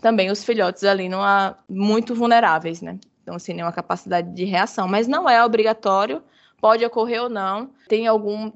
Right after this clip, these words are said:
vai depender da espécie, vai depender do lugar. Então, assim, é uma, é uma literatura que ainda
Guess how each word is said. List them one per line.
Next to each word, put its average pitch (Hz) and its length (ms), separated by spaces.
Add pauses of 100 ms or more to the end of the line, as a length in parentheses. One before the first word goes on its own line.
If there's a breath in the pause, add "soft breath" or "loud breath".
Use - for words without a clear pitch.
(140)
vai 220 140
depender 226 360
da 208 140
espécie, 233 680
vai 202 140
depender 202 360
do 196 120
lugar. 202 640
Então, 208 300
assim, 233 240
é 196 80
uma, 202 480 (160)
é 180 60
uma 202 100
literatura 214 520
que 208 140
ainda 214 680